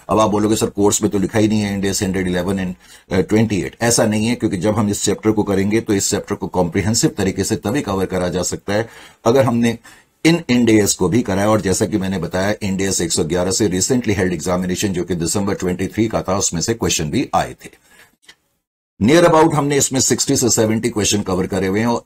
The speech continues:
in class question हम कराते हैं। उसके अलावा शेयर बेस्ड पेमेंट का जहां तक सवाल है, शेयर बेस्ड पेमेंट, Ind A S हंड्रेड एंड टू, आपने देखा इंस्टीट्यूट ने इसको Ind A S के उसमें रखा था, हमने इसको प्रैक्टिकल चैप्टर के दायरे में रखा हुआ है।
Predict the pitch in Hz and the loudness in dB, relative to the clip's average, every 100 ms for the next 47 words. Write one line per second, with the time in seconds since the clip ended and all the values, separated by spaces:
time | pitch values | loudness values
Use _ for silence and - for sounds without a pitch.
0 | - 156 156 117 107 - 98 - 90 87 | 0 2 2 2 0 0 -2 0 -2 -4
1 | 82 76 65 - - _ 127 131 165 147 | -4 -6 -6 -14 -20 _ -2 2 4 4
2 | 143 143 - 127 131 110 113 - 104 104 | 4 2 2 4 4 4 2 2 2 2
3 | - 98 92 90 87 - 80 78 73 73 | -2 -2 -2 -4 -4 -2 -2 -2 -4 -8
4 | - _ _ _ _ _ _ _ _ _ | -12 _ _ _ _ _ _ _ _ _
5 | _ - - 165 170 143 123 113 - 76 | _ -2 4 6 6 4 2 2 0 -4
6 | 67 - - _ _ - 135 143 143 139 | -6 -14 -20 _ _ -2 0 4 4 4
7 | 135 110 110 104 87 87 107 - 139 131 | 2 2 2 2 0 -2 0 0 0 -2
8 | 127 147 156 - 113 123 107 127 123 120 | 0 0 -2 -2 -2 -2 -2 -4 -2 -2
9 | 101 117 107 107 110 120 110 123 104 110 | 0 -2 0 0 2 0 0 0 0 0
10 | 98 98 - 101 98 101 - 101 92 - | -2 -2 -2 -2 0 -2 -2 -2 -4 2
11 | 101 104 98 - 92 90 85 85 85 90 | 2 4 0 0 -2 0 0 0 -2 -2
12 | 82 92 95 104 104 | -4 0 2 2 0